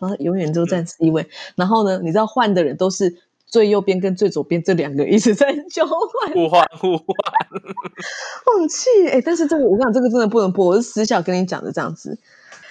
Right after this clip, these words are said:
Speaker 1: 然后我跟你讲，我昨天啊，我回公司之后，然后就有同事问我说啊：“欸，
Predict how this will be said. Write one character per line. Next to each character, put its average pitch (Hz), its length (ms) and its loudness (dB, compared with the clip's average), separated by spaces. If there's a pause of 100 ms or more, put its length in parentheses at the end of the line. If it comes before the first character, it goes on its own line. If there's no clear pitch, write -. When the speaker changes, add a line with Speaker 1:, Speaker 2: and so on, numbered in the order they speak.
(260)
Speaker 1:
然 208 120 2
后 277 140 2
我 190 80 2
跟 214 80 0
你 - 20 0
讲， 196 140 -4
我 175 100 -2
昨 180 180 -2
天 202 260 0
啊， 165 180 -6
我 170 160 -2
回 180 160 2
公 208 220 0
司 196 160 -4
之 190 100 -4
后， 185 320 -6
然 165 80 -4
后 190 80 2
就 226 120 2
有 165 80 2
同 165 140 -6
事 165 140 -4
问 208 100 -2
我 151 160 -6
说 156 280 -8
啊 - 100 -10
：“欸， 214 240 2